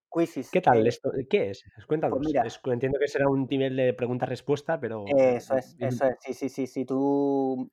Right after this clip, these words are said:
Speaker 1: me hablabas en, con los comentarios que tenemos previos de Kahoot, si no me equivoco.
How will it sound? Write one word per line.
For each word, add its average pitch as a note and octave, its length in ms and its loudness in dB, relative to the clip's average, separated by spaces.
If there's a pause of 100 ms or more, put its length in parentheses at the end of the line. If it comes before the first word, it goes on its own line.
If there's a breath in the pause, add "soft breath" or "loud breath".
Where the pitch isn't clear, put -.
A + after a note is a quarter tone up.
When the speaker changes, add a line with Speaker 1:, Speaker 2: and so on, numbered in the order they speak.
Speaker 1:
me C3+ 160 -4
hablabas C3 560 2
en, B2 420 -8
con C3 140 -6
los A#2+ 140 0
comentarios B2 360 0
que C3 80 -4
tenemos B2 280 0
previos A#2 260 0
de A#2 100 0
Kahoot, D3 380 0
si - 100 -8
no B2 100 -2
me A#2+ 80 -2
equivoco. C3 440 0